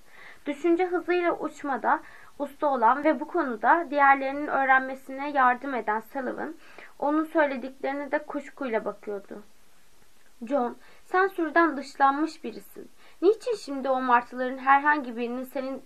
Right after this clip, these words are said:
dinleyeceğini düşünüyorsun? Doğru olan bir atasözünü sen de biliyorsun. En yüksekten uçan martı en uzağı görendir." Geldiğin yerdeki martılar sahilde pinek,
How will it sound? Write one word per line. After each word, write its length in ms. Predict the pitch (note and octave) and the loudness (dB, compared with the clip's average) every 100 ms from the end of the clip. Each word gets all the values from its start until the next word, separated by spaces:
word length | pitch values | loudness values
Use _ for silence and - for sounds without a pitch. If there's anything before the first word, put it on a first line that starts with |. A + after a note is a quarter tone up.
| - | -10
dinleyeceğini 600 | A3+ B3 A#3+ A#3 A#3+ A3+ A3 | -6 -4 -2 -4 -4 -4 -6
düşünüyorsun? 680 | - A3+ G#3+ G#3+ - C4 D#4+ - - - - - | -10 -8 -8 -10 -14 -14 -16 -20 -20 -20 -14 2
Doğru 320 | C#4 D4+ F4+ | 6 6 8
olan 400 | F4 D4 D#4 E4 D4+ - | 6 8 6 4 -10 -8
bir 160 | B3+ C#4 | 0 0
atasözünü 600 | C#4 D#4 D4 B3 C#4 D4 | 0 -4 -4 -6 -8 -6
sen 300 | - B3+ A#3+ | 0 0 0
de 120 | A3 | -4
biliyorsun. 560 | G3+ G3+ G3 - G3 G3 - - - - | -6 -10 -10 -18 -18 -18 -20 -20 -8 0
En 160 | D#4 | 4
yüksekten 580 | D#4 C#4+ - C#4+ C#4 B3+ | 2 0 -4 -6 -4 -6
uçan 360 | A#3+ - C#4 B3 | -6 2 2 2
martı 560 | G#3+ G#3 - - C#4+ - - | -2 -4 -8 -12 -12 -14 -4
en 140 | B3 B3+ | -2 0
uzağı 460 | B3+ B3 A3+ A3+ | -2 2 2 2
görendir." 600 | A3+ A3 G#3 G3 - A3+ - - - - - - | 0 2 4 2 -4 -14 -18 -20 -20 -20 -12 0
Geldiğin 420 | D#4+ E4 E4 F#4+ | 4 4 4 4
yerdeki 420 | F#4+ E4 E4 E4+ | 6 4 2 2
martılar 500 | E4+ D#4+ D#4 C#4 C#4+ | 4 4 2 2 2
sahilde 640 | D#4 D4 C#4 C4+ C4+ C#4 C#4+ | 2 6 6 6 -2 -2 -2
pinek, 300 | A#3+ A#3 | -6 -6